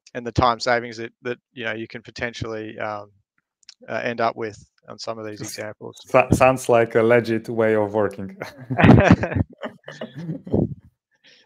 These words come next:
Speaker 1: Yeah. Uh, so I think I might kind of jump to an example, um, now and,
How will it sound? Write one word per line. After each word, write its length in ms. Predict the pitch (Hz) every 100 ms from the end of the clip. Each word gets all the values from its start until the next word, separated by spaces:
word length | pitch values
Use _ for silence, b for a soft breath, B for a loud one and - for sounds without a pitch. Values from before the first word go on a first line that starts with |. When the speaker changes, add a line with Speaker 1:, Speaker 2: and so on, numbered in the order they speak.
| b _ _ _ _ _ 127
Speaker 1:
Yeah. 220 | 113 110 110 _ b b b b b _ _ _
Uh, 300 | 139 143 147
so 180 | - 180
I 60 | 165
think 140 | 247
I 60 | 233
might 200 | 151 131
kind 160 | 151
of 80 | 139
jump 300 | 117 139 143
to 120 | - 143
an 60 |
example, 720 | 131 113 117 131 143 123 113 -
um, 380 | 120 117 113 110
now 600 | 117 120 120 104 120 190 - _ - _ _
and, 380 | 127 131 131